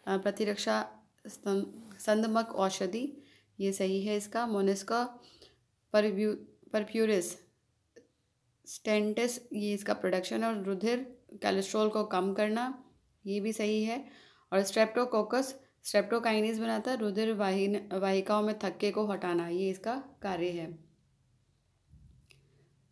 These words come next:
नेक्स्ट है, स्तनधारियों में कौन सी रुधिर वाहिका सामान्यतः सबसे अधिक यूरिया वहन करती है?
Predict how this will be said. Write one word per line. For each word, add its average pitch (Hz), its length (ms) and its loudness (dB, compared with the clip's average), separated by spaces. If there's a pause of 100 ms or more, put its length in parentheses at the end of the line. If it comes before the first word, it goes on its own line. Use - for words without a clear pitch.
(1400)
नेक्स्ट 247 320 -2
है, 214 360 0 (1600)
स्तनधारियों 220 720 6
में 233 360 2
कौन 220 260 6
सी 254 140 4
रुधिर 226 300 4
वाहिका 202 420 4
सामान्यतः 214 560 2
सबसे 233 300 0
अधिक 220 360 2
यूरिया 208 300 4
वहन 196 240 4
करती 190 380 2
है? 190 220 0